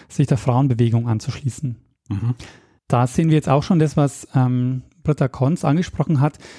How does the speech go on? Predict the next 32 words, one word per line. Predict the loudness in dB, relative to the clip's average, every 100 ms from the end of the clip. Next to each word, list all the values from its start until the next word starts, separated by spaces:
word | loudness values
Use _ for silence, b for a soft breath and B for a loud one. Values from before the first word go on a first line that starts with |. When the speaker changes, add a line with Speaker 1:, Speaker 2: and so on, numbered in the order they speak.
| B B
Speaker 1:
diese | -16 -4 0 2
beiden | 2 4 2
Aspekte, | 2 -4 0
die | 0
bei | 2
ihr | 2 2
immer | 4 2
zusammenkommen, | 0 0 0 2 0 0
das | -2 0
Religiöse | 0 0 2 2 2 2
und | 4 2 0
eben | -2 -2 -2 0
auch | -2 0
das | -4 -2
Feministische. | -2 0 0 -2 -10 -14 -18 _ _
Und | -2 0 0 -4 0
die | 2 4 2 0 -6 _
Sozialeinrichtungen | -12 -12 -4 0 2 2 2 2 0 2 2 2
damals | 2 4 2 2 2
waren | 2 2
noch | 0
sehr | 0 2 2 2 -2
männlich | 0 2 4 4 2
geprägt. | -2 -2 -2 -2 -6 -18 -20 -14
Also | 0 0 2 2 0
sie, | -2 0 2 2 0
ähm, | -2 -2 -6
Frauen | -8 -2 2 4
damals | 4 4 2 2
kämpften | 2 2 0 0 0
auch | 2 0
dafür, | 0 0 2 2 2